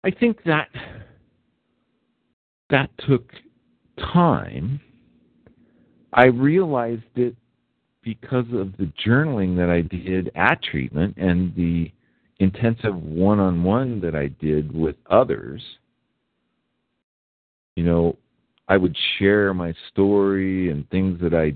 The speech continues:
did, and other people would share their story and things that they did. And just through that process, I began to see that I was powerless over this chemical.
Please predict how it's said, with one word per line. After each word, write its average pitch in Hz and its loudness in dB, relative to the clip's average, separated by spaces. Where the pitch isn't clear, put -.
did, 98 2
and 71 -4
other 92 4
people 95 -4
would 90 2
share 95 2
their 90 0
story 92 0
and 78 -6
things 95 0
that 92 -6
they 87 0
did. 90 0
And 78 -2
just 147 2
through 127 6
that 107 -4
process, 117 -4
I 95 -2
began 98 0
to 82 -2
see 87 -2
that 87 2
I 78 0
was 76 0
powerless 65 0
over 71 0
this 65 -4
chemical. 58 -6